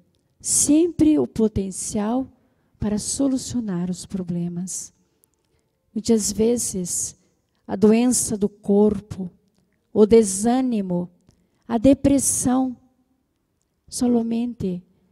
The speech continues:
é o efeito da falta de fé. Da falta de fé que tu deve ter em ti mesmo, porque tu pode. Nós estamos acá para fortalecer o teu potencial,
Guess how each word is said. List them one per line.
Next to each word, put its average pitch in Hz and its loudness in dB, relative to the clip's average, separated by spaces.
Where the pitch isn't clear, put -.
é 208 -4
o 196 2
efeito 285 2
da 202 -2
falta 175 -6
de 175 -2
fé. 170 -8
Da 208 2
falta 262 6
de 240 6
fé 262 0
que 269 0
tu 208 -6
deve 196 0
ter 240 -2
em 196 -16
ti 190 -8
mesmo, 180 -8
porque 208 -6
tu - -4
pode. 175 -6
Nós 269 4
estamos 311 4
acá 240 -4
para 202 -2
fortalecer 214 -2
o 240 0
teu 339 4
potencial, 330 -2